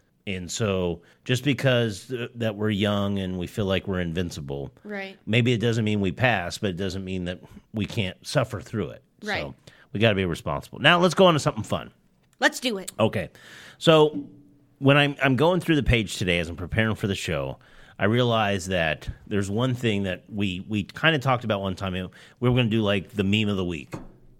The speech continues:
Speaker 1: And then I realized that memes have basically become expressions for individuals. People use them to express themselves,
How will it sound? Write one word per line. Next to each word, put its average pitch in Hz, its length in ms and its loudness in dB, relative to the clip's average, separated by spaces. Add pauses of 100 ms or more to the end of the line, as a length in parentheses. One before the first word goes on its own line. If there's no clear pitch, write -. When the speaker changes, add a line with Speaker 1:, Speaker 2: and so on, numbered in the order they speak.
(760)
Speaker 1:
And 107 160 0
then 156 100 2
I 156 60 6
realized 107 800 2
that 107 260 -2
memes 123 480 0
have 107 240 -2
basically 104 500 -2
become 85 600 -4 (440)
expressions 98 720 -2
for 90 140 -8
individuals. 67 600 -10
People - 220 0
use 104 160 2
them 101 180 0
to 98 140 -4
express 110 360 -2
themselves, 92 760 -2